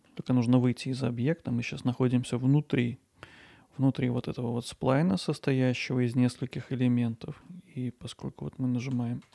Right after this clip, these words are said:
Shift-A, внутри сплайна, то мы, мы, мы можем добавлять сюда другие сплайны.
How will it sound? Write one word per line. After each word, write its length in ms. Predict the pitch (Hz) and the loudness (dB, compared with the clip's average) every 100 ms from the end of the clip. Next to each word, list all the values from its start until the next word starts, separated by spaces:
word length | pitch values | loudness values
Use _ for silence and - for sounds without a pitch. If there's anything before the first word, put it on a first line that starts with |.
| _ - | _ -16
Shift-A, 760 | - - 131 - - 143 131 110 _ _ _ _ _ | -8 -2 -2 -4 -2 4 4 2 _ _ _ _ _
внутри 480 | 156 139 139 147 190 | 0 2 4 4 2
сплайна, 540 | - - 196 196 185 | 2 0 2 4 4
то 160 | 156 131 | 2 2
мы, 120 | 123 | 4
мы, 220 | 131 180 - - | 4 2 -2 -2
мы 220 | 147 170 | 4 8
можем 400 | 151 160 151 143 | 8 8 8 6
добавлять 480 | 131 127 120 131 147 | 6 4 4 4 2
сюда 320 | - 127 131 | -2 0 2
другие 420 | 131 139 127 120 | 4 4 4 0
сплайны. 500 | 120 - 151 120 120 | -2 -6 -8 -8 -10